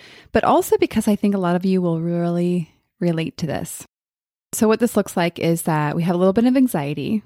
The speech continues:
and that looks different for everybody. Everybody feels anxiety in their body differently. And then we have a little bit of judgment about our anxiety.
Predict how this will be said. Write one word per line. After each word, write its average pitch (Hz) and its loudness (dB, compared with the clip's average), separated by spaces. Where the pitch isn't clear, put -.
and 196 4
that - 2
looks - -6
different 180 2
for 170 2
everybody. 151 0
Everybody 196 2
feels 170 0
anxiety 160 -2
in 156 0
their 156 -2
body 151 -4
differently. - -6
And 185 4
then 262 4
we 381 6
have 226 2
a - 0
little 170 0
bit 156 -4
of 147 -6
judgment 147 -2
about 139 -4
our 127 -8
anxiety. 139 -8